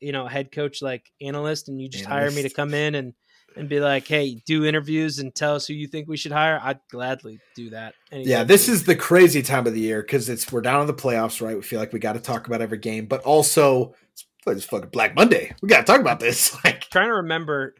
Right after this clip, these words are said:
Speaker 1: Tom Pelissero was on the Dan Patrick Show,
Speaker 2: Mm-hmm.
Speaker 1: and Dan was like, "Are there any hypotheticals that we're not talking about?" And Tom said, "I think the best line I've heard was, 'Reality is for once way greater than any hypothetical you could talk about.'" And I was like,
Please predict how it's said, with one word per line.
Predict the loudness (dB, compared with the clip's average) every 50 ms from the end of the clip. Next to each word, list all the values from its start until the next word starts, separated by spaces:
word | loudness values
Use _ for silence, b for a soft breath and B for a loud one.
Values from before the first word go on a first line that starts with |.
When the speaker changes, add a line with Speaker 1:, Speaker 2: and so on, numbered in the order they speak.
| _
Speaker 1:
Tom | -4 0 0 0 0
Pelissero | 0 -2 -2 -2 -2 -2 -4 -4 -2 -2 -2
was | -2 -2 -2 -2
on | -2 -2 -4
the | -4
Dan | -4 -4 -4 -4 -6
Patrick | -6 -6 -6 -6 -6 -8 -10 -8
Show, | -6 -4 -4 -4 -4 -6 -8 b b b b b -14
Speaker 2:
Mm-hmm. | -12 -12 -12 -16 -16 -12 -6
Speaker 1:
and | -2 0 0 2 0 0 -2 -4 -8 -12 _ _ _ _ -6
Dan | -2 0 0 0 0
was | -2 -4 -4
like, | -4 -4 -4 -6
"Are | -6 -4
there | -2 -2
any | -2 -2 -6 -6
hypotheticals | -4 -4 -4 -4 -4 -8 -6 -4 -2 -2 -2 -4 -6 -8 -6 -6
that | -8 -8
we're | -6
not | -8 -8 -8 -2
talking | 0 0 0 0 -2 -4
about?" | -2 -2 -4 -4 -6
And | -10 -12 -8
Tom | -2 0 0 2 2 0 -2 -4
said, | -6 -6 -6 -6 -4
"I | -4 -2
think | -2 -2 -4
the | -6 -4
best | -4 -4 -4 -4 -4
line | -4 -4 -4
I've | -4 -6
heard | -6 -4 -4 -4 -4 -6 -4
was, | -4 -4 -4 -6 -10 _ _ _ _ _ _ _ _ _ _ _ _ -14 -6
'Reality | -4 2 6 6 8 8 8 6 6 4 2 2 0 -2 -4 -8 _ _ _ -4
is | -4 -2 -2 -4 -8
for | _ -6 -6 -4
once | -4 0 4 6 6 6 4 2 -6 -10 -10 -12 _ _
way | -10 -4 2 6 8 8 8 6
greater | 4 2 4 4 4 4 2 0
than | 0 -2 -6 -4
any | -2 0 2 2 4
hypothetical | 4 2 2 0 -4 -2 -2 0 0 0 -2
you | -4 -8 -10
could | -14 -14 -12
talk | -8 -4 -2 -2 -2 -2
about.'" | -6 -10 -10 -10 -10 -4
And | 0
I | 0
was | 0 0
like, | 0 -4 -4